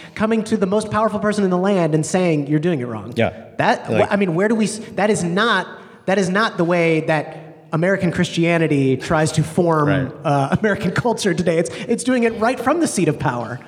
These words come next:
Speaker 2: Mm-hmm.
Speaker 1: Ah.
Speaker 2: Yeah, and then again, we have it, we have it modeled in there that we have to be careful about how, when we, when things, when power starts to coalesce, we have to be careful that we get too, uh,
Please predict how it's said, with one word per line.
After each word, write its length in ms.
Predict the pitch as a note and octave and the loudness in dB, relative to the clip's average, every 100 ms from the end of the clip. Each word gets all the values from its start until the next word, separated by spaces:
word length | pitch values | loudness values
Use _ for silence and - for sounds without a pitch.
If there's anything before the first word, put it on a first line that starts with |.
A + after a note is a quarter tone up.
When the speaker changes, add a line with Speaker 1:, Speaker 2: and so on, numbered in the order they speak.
| - B2 | -12 -4
Speaker 2:
Mm-hmm. 440 | A2+ A#2 B2 - C#3 | -2 0 -2 -2 0
Speaker 1:
Ah. 360 | C#3+ D#3 A2+ A2+ | 2 2 0 0
Speaker 2:
Yeah, 320 | A#2+ F#2+ - | 0 0 0
and 120 | A#2 | 0
then 160 | A2+ A2 | 2 0
again, 200 | A2 A2 | 0 0
we 120 | G#2 | 0
have 300 | - A2+ G#2+ | -2 -2 0
it, 120 | A2 A#2 | 0 -2
we 100 | A2 | -2
have 160 | A#2 | 0
it 60 | A#2 | 0
modeled 340 | A2+ A#2+ C3+ | 0 0 0
in 140 | C3 A2+ | 0 0
there 400 | G2 G2 G2 - | 0 0 -2 -4
that 460 | G2 F#2+ F#2 - - - - _ _ _ _ _ _ _ _ _ - | -2 -2 -2 -6 -12 -14 -20 _ _ _ _ _ _ _ _ _ -4
we 120 | A2+ | -2
have 100 | G#2+ | 0
to 60 | A2+ | -2
be 80 | A2 | -4
careful 520 | - C3+ C#3 A#2+ A#2 | 0 0 2 2 2
about 400 | G#2 F#2+ G2 G2+ | 2 2 2 0
how, 500 | G2+ G2 G2 G2 G#2 - - - - | -2 0 2 0 -4 -10 -20 -18 -8
when 200 | A2 G#2+ | -4 -4
we, 60 | |
when 220 | A2+ A#2 A#2+ | -2 0 2
things, 260 | A#2+ A#2 - - | 2 0 -4 -6
when 120 | A2+ | -4
power 280 | A#2+ A#2+ A#2+ | 0 2 2
starts 240 | - A#2 - | 2 0 -2
to 80 | |
coalesce, 440 | - A2 G#2 G2+ G#2+ | -2 2 2 0 -2
we 20 | |
have 40 | G2 | -4
to 60 | |
be 80 | G#2 | -4
careful 500 | - A2+ A2 G#2 G2+ - - - - | 0 0 0 0 -2 -8 -20 -18 -8
that 100 | G2 | -4
we 100 | G#2 | -2
get 220 | G#2+ G#2+ | -2 -2
too, 320 | - A#2 A2 | 0 2 4
uh, 400 | G#2+ G#2 G#2 G2 | 4 4 2 -2